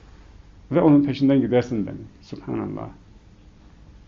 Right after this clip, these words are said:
Aleyhissalatu vesselam kötü arkadaş diyor. Sü-, subhanallah. Ee, kişi din-, kişi arkadaşının dini üzeredir diyor.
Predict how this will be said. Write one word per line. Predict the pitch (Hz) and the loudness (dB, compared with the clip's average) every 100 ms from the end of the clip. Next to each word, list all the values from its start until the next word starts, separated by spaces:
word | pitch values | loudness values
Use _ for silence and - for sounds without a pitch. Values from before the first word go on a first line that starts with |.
| - - - - - - - - - - | -20 -20 -20 -20 -20 -20 -20 -20 -16 -4
Aleyhissalatu | 127 120 117 127 - 117 127 131 117 | -2 -2 -6 -8 -2 0 0 -2 -8
vesselam | 117 - 104 139 - - - - - - - - - - - | -10 -8 -8 -6 -10 -20 -20 -20 -20 -20 -20 -20 -20 -20 -10
kötü | - 143 151 | -2 0 0
arkadaş | 127 110 113 107 98 - | 0 -2 -6 -6 -8 -8
diyor. | 110 127 151 - - - - - - - - - - - - - - - - - | -6 -6 -8 -16 -20 -20 -20 -20 -20 -20 -20 -20 -20 -20 -20 -20 -20 -20 -20 -20
Sü-, | - 127 - | -6 -4 -4
subhanallah. | - 117 110 104 101 101 - - - - 120 | -10 -10 -6 -6 -6 -10 -16 -20 -20 -10 -4
Ee, | 117 113 110 110 113 - | -2 -2 -4 -6 -8 -4
kişi | 151 139 190 - - 113 | -2 4 2 2 -8 2
din-, | 139 143 143 - - | 4 4 0 -4 -12
kişi | - 139 170 | -8 -2 0
arkadaşının | 123 117 123 123 143 147 139 | 0 -2 -2 0 4 4 4
dini | 120 123 151 | 2 6 6
üzeredir | 123 120 107 98 | 6 2 -2 -6
diyor. | 101 - | -10 -14